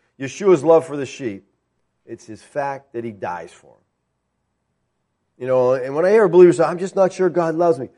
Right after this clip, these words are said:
then just look at Calvary. That's the expression of love. He died for his sheep. Now, it's talking about his sacrificial, atoning death, which wasn't an accident.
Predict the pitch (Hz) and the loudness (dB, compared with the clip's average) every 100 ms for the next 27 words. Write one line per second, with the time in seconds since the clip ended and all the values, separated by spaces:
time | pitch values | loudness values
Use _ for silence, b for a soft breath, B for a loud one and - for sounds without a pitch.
0 | _ - 113 98 127 151 - 143 143 120 | _ -12 -12 -10 -10 -10 -10 -12 -12 -12
1 | 127 95 87 80 52 _ _ _ _ _ | -8 -8 -10 -16 -20 _ _ _ _ _
2 | _ _ _ _ _ _ _ _ _ _ | _ _ _ _ _ _ _ _ _ _
3 | _ _ _ 117 120 139 - 139 131 - | _ _ _ -6 -4 -6 -12 -14 -14 -6
4 | 135 131 131 131 113 113 80 64 _ - | -2 -2 -4 -10 -6 -6 -6 -10 _ -20
5 | 107 98 123 143 156 156 143 - _ _ | -14 -4 -4 -2 -2 -2 -6 -14 _ _
6 | _ - 131 127 120 - 113 87 _ _ | _ -10 -4 -4 -6 -12 -16 -16 _ _
7 | _ _ _ _ _ _ _ _ _ 139 | _ _ _ _ _ _ _ _ _ -8
8 | 143 131 - _ _ _ _ _ _ _ | -4 -4 -6 _ _ _ _ _ _ _
9 | _ 120 - 151 196 196 196 151 151 135 | _ -20 -14 0 0 2 0 2 2 2
10 | 123 - 175 160 190 202 - 180 165 170 | -2 -4 0 0 0 -2 0 0 0 -2
11 | 135 135 - 160 160 156 135 135 120 117 | -4 -4 -2 2 4 2 -2 -2 -2 -2
12 | - _ _ _ _ _ 117 120 101 127 | -10 _ _ _ _ _ -16 -16 -6 -2
13 | 135 143 131 127 113 107 - - | 0 -2 -6 -6 -8 -10 -18 -20